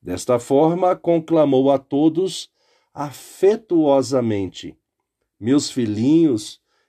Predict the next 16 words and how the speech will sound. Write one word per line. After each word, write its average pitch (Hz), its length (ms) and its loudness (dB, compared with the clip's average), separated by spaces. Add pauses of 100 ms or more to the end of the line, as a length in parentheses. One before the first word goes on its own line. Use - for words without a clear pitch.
(100)
escrevo-lhes 143 1120 0
estas 131 440 -6
coisas 160 520 -2
para 175 280 2
que 180 200 -10
não 185 420 0 (180)
pequem. 151 760 -2 (580)
Mas 127 200 -4
se 151 120 0
alguém 156 320 2
pecar, 160 680 0 (540)
temos 202 420 0
advogado 170 800 0
junto 175 320 -4
ao 190 160 2
Pai, 151 480 0